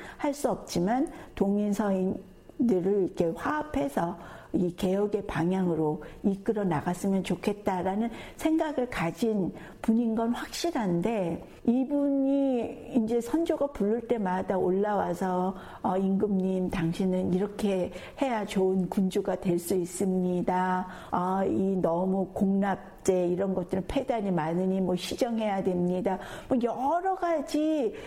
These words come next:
그 건의를 했지만 하나도 들어주지 않았기 때문에 그렇게 재밌게 정치를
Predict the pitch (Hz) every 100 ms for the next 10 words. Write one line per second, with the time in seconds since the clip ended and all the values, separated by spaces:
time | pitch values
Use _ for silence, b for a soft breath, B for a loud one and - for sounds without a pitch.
0 | B - - 233 - - 202 269 330 302
1 | 233 - - 185 220 254 180 - B B
2 | - - - 640 571 480 - 214 277 302
3 | 381 302 196 202 302 220 - 190 180 185
4 | 233 277 214 320 B B B B - -
5 | 262 294 - 320 320 285 214 - - -
6 | - - 190 277 285 320 277 170 190 -
7 | 262 254 226